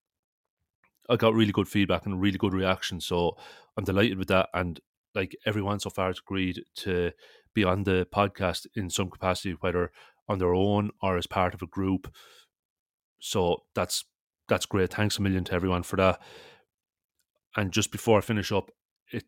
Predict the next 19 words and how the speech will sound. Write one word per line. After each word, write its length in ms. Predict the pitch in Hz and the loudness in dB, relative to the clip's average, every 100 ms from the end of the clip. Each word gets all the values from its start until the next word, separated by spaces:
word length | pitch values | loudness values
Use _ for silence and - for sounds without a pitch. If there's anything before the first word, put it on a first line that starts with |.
| - | -6
just 200 | 107 - | -4 -2
reminded 240 | 98 98 | -2 0
me 60 | 92 | 2
there, 200 | 95 92 - - - - - _ _ _ _ - | 0 0 -8 -20 -20 -20 -20 _ _ _ _ -2
I 260 | 113 113 107 | 2 2 0
want 300 | - 110 113 | 0 0 0
to 40 | - | 0
kind 200 | 117 110 | 0 0
of 100 | 92 | 2
maybe 240 | 104 98 | 0 0
do, 460 | 95 101 95 92 82 - _ - | 0 2 2 0 -4 -16 _ -6
uh, 400 | 95 90 87 85 - _ _ _ _ - 127 | -2 0 0 -4 -8 _ _ _ _ -20 -4
the 120 | 110 | 4
odd 200 | 95 95 | 4 4
special, 400 | - 104 87 107 | 2 0 0 0
like, 220 | 95 90 - | -2 -4 -6
you 80 | - | -6
know, 60 | 92 | -2
or 320 | 90 87 92 | -2 -2 -6